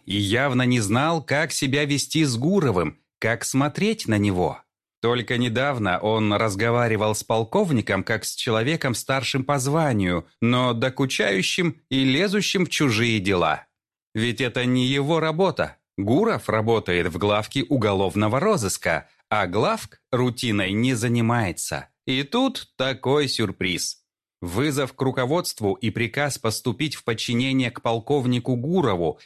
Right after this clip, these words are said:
и продолжать работать по делу о гибели в двух детских лагерях. Тимофей Безруков не знал, как объяснить этот ход начальства и то, зачем самому Гурову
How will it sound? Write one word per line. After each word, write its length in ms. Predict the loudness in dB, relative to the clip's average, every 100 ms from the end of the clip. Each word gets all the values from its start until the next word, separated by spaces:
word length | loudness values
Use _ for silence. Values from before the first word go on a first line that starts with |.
| -2
и 120 | -2
продолжать 840 | 0 0 0 2 2 0 0 0
работать 640 | -2 0 2 0 0 -2 -2
по 140 | -2
делу 560 | 0 2 4 4 2 0
о 180 | -2 0
гибели 800 | 0 2 2 4 4 4 0 -4
в 180 | -4 -2
двух 480 | 0 2 2 2 -2
детских 680 | -2 0 -2 -4 -4 -2
лагерях. 680 | 0 0 0 0 -2 -4 -10 _ _ _ _ _
Тимофей 440 | -8 -6 -4 -4 -4
Безруков 600 | -2 -2 -2 -2 -4 -2
не 120 | -2
знал, 480 | 0 0 0 -2 -6 -20 _
как 260 | -6 -4 -4
объяснить 760 | -4 -4 -4 -6 -4 -2 -4 -4
этот 320 | -4 -4 -4
ход 320 | -4 -4 -4
начальства 720 | -4 -4 -4 -4 -4 -4 -4
и 180 | -2 -6
то, 340 | -2 -2 -2 _ _
зачем 800 | -8 -4 -4 -4 -6 -4 -4 -4
самому 480 | -4 -2 0 0 -2
Гурову 600 | 0 0 2 2 2 0